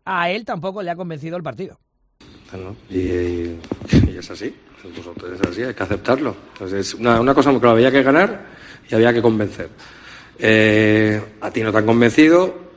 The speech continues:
Speaker 2: a mí tampoco me ha convencido al cien por cien, pero ha habido otras cosas que sí que veo positivas, pero es cierto, es cierto, digo, tenemos que seguir mejorando y saber de que, de que esta gente se merece muchas cosas mejores. Pero yo creo que,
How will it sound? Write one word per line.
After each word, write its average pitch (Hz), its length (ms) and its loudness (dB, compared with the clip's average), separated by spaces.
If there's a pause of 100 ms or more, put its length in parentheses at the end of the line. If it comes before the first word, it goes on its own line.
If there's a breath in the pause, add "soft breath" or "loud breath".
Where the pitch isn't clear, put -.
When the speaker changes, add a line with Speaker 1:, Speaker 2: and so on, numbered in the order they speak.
(160)
Speaker 2:
a 104 100 -6
mí 110 100 -2
tampoco 104 300 0
me 104 60 -4
ha 98 40 -6
convencido 101 380 -6
al 92 60 -6
cien 107 140 -4
por 110 160 -2
cien, 170 300 2
pero 107 120 -8
ha - 20 -8
habido 95 180 -10
otras - 220 -18
cosas - 320 -14
que - 140 -16
sí - 120 -16
que 98 80 -8
veo 90 140 -8
positivas, 101 520 0
pero 95 220 0
es - 80 -12
cierto, - 320 -8 (400)
es - 80 -20
cierto, 113 260 -6
digo, 98 240 -6
tenemos 98 220 -12
que - 100 -12
seguir 110 380 -2
mejorando 170 680 2 (480 loud breath)
y 131 120 2
saber 120 400 4
de 147 140 4
que, 117 880 2
de 117 200 2
que 120 140 2
esta 120 240 -2
gente 156 680 2 (840 loud breath)
se - 220 -2
merece 123 800 2 (120)
muchas 110 480 -6
cosas 101 340 -10
mejores. 127 540 -4 (400)
Pero 104 180 2
yo 117 220 4
creo 127 260 2
que, 104 320 -2